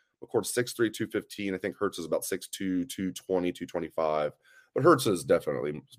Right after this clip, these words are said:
sturdier than McCord. Um, I don't know. I mean, like, <sighs> I still think they need to do quarterback sneaks more than what they are,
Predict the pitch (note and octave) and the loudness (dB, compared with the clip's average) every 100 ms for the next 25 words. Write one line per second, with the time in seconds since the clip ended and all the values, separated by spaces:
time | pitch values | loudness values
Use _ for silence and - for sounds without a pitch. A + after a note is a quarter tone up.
0 | - _ _ _ - G2+ F2+ E2+ E2 D#2 | -20 _ _ _ -4 0 2 2 0 -2
1 | - _ _ _ - F2 D2 - D#2 D2+ | -6 _ _ _ -8 -6 -6 -4 -2 -2
2 | C#2+ - - _ _ - D2+ C#2+ C2+ C2 | -2 -8 -20 _ _ -2 0 0 0 -2
3 | C2 C2 _ _ _ _ - - - - | -4 -8 _ _ _ _ -16 -16 -20 -20
4 | - - - - - F#3 F#3 F#3+ B2+ B2 | -20 -20 -20 0 12 12 12 12 12 12
5 | C#3 C3+ B2 A#2 - - - - - - | 12 12 10 8 0 -6 -6 -6 -10 -12
6 | - A#2+ C3 F#3 E3+ C3+ C3+ B2 G#2+ A2+ | -8 -4 4 8 10 10 10 6 2 0
7 | A#2 G#2 F#2+ F#2 - F#2+ D#2+ - - - | 2 6 6 4 2 -4 -4 -6 -10 -4
8 | F#2 F#2 E2+ E2 D#2+ D#2 D2+ B1+ A1 | 2 2 2 -4 -2 0 0 0 -4